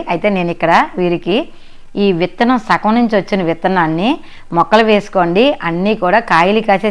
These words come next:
చెట్లు అవుతాయి అని చెప్తున్నానండి. అంటే కొన్ని పోతు చెట్లు అవుతాయి కదా, అలా కాకుండా అన్నీ కూడా మనకి ఫీమేల్ మొక్కలు అవుతాయండి. అవే మనకి కాయలు కాస్తాయి.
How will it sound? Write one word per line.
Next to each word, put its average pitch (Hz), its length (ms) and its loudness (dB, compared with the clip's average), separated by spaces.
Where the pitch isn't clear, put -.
చెట్లు 180 300 0
అవుతాయి 175 360 2
అని 214 140 -2
చెప్తున్నానండి. 160 720 -4
అంటే 165 160 2
కొన్ని 185 200 0
పోతు 180 300 0
చెట్లు 196 260 0
అవుతాయి 170 340 0
కదా, 175 180 4
అలా 165 140 4
కాకుండా 156 440 0
అన్నీ 170 220 -4
కూడా 185 180 0
మనకి 160 300 0
ఫీమేల్ 240 500 4
మొక్కలు 185 280 4
అవుతాయండి. 147 460 0
అవే 170 200 0
మనకి 175 240 -2
కాయలు 165 340 2
కాస్తాయి. 147 360 -2